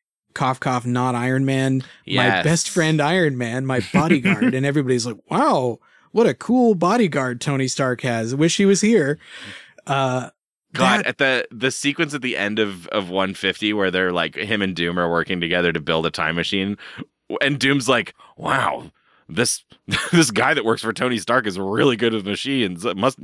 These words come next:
Speaker 2: Tony must be fucking genius then."
Speaker 1: Yeah, Doom, the genius level intellect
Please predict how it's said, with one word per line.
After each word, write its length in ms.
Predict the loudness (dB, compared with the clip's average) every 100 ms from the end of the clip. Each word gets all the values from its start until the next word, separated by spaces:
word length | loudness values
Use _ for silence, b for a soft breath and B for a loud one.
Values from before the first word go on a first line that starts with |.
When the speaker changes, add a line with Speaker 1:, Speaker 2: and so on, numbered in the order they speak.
| -8
Speaker 2:
Tony 280 | 0 2 2
must 200 | 0 -2
be 100 | -4
fucking 360 | -2 -2 -4
genius 500 | -6 -4 -2 0 -2 -2
then." 120 | 0
Speaker 1:
Yeah, 160 | 2 0
Doom, 480 | 0 4 4 4 2
the 100 | 0
genius 520 | 0 0 0 0 0
level 260 | -2 0 -2
intellect 480 | -2 0 0 0